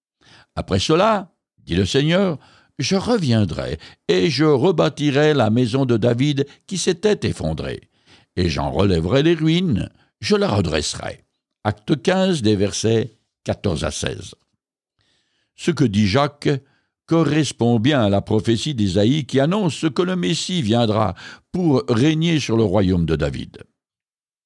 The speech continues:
Ici, c'est Jacques qui reprend une prophétie, mais dans le Nouveau Testament. D'autres sont confirmées par Paul ou un autre apôtre ou par Jésus lui-même.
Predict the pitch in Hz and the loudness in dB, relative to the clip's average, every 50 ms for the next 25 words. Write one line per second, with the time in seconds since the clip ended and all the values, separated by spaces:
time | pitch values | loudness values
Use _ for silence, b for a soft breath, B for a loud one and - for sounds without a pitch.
0 | _ _ _ _ _ _ - 117 123 - - 180 214 226 214 117 71 - - _ | _ _ _ _ _ _ -4 -4 -2 -2 -2 -2 -2 0 0 -2 -2 -4 -8 _
1 | _ _ b b b b b b b - - - 185 180 147 135 247 339 349 _ | _ _ b b b b b b b -12 -4 -2 0 0 0 0 -2 -4 -6 _
2 | - 120 110 95 117 107 - - 123 143 147 131 110 101 87 - - 110 - - | -2 0 2 2 2 0 0 0 0 2 2 2 2 0 0 0 0 -2 0 0
3 | 107 101 - - 147 165 170 123 - B B B B B B B - 165 165 185 | 0 0 0 -2 -2 -2 -2 -2 -4 B B B B B B B -4 0 0 2
4 | 175 156 147 143 135 123 123 117 - 101 90 - - 90 85 76 69 67 60 - | 2 2 2 2 2 2 2 2 2 0 -2 0 0 0 0 0 0 -4 -6 -8
5 | - _ _ _ b b b b _ - - 123 196 139 165 190 208 202 - - | -14 _ _ _ b b b b _ -18 -4 0 2 2 2 2 0 -2 -4 -2
6 | 143 147 147 131 - - 123 123 117 107 98 - - 156 143 123 - 113 110 87 | 0 0 0 -2 -2 -2 0 0 0 0 -2 -4 -4 -6 -6 -4 -2 -2 0 2
7 | 101 113 127 143 147 - - - 73 - - - 110 123 147 151 120 73 60 - | 2 2 2 0 0 -4 -6 -8 -10 -6 -2 0 2 2 2 2 0 -2 -4 -8
8 | _ _ B B B B B B B B _ - 151 170 165 151 - - 131 117 | _ _ B B B B B B B B _ -2 0 2 2 0 0 2 2 2
9 | 110 135 156 - - 90 87 - - 104 131 156 - - - - - _ _ _ | 2 2 0 0 -2 -4 -2 0 0 0 0 0 -2 -8 -14 -20 -20 _ _ _
10 | _ - 196 190 170 220 214 220 208 165 - - _ - 95 71 67 78 82 - | _ -10 -8 -4 0 2 2 2 2 2 0 -4 _ -6 -4 -2 -2 -2 -2 -2
11 | 139 67 85 117 139 123 85 67 - - | -2 0 2 2 2 2 0 -2 -4 -8